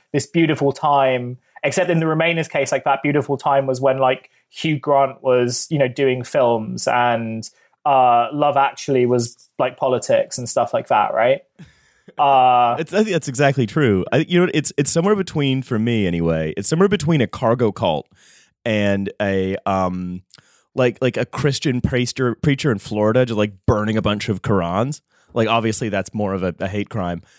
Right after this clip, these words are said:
Speaker 2: but it's like, I, I'm s-, I'm made infuriated by this thing I'm powerless to do anything about. And so I'm just going to demolish all of its symbols as a kind of way to get out my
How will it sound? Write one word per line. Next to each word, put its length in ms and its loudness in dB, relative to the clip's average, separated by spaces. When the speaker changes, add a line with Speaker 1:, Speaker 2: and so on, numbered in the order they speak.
Speaker 2:
but 120 2
it's 200 -2
like, 240 2
I, 260 2
I'm 120 2
s-, 300 -2
I'm 240 2
made 280 2
infuriated 720 0
by 160 2
this 220 -2
thing 240 2
I'm 260 -2
powerless 600 0
to 100 -4
do 220 0
anything 340 -4
about. 400 -2
And 160 -2
so 160 2
I'm 180 0
just 240 0
going 260 2
to 140 -2
demolish 680 0
all 160 2
of 120 0
its 100 -6
symbols 480 0
as 120 -4
a 60 -8
kind 240 -2
of 80 -2
way 200 2
to 80 2
get 220 -2
out 160 0
my 160 -2